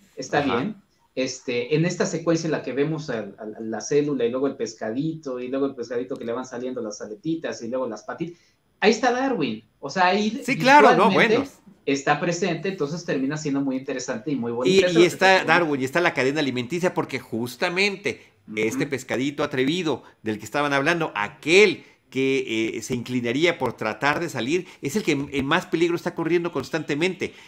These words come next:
Speaker 2: donde están al acecho peces más grandes, con dientes, que están casi siempre a punto de devorarlo,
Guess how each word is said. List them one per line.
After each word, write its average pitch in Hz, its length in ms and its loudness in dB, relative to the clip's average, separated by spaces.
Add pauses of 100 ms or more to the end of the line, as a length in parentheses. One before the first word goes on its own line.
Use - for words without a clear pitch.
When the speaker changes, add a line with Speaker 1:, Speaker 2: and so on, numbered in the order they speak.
(100)
Speaker 2:
donde 160 540 2
están 165 360 0
al 185 80 2
acecho 156 600 0 (380)
peces 180 600 4
más 123 280 0
grandes, 139 720 0 (100)
con 117 200 -4
dientes, 143 600 0
que 123 80 -8
están 170 340 -4 (200)
casi 185 260 0
siempre 143 340 -4
a 113 100 -4
punto 127 280 -6
de 110 80 -2
devorarlo, 98 540 -6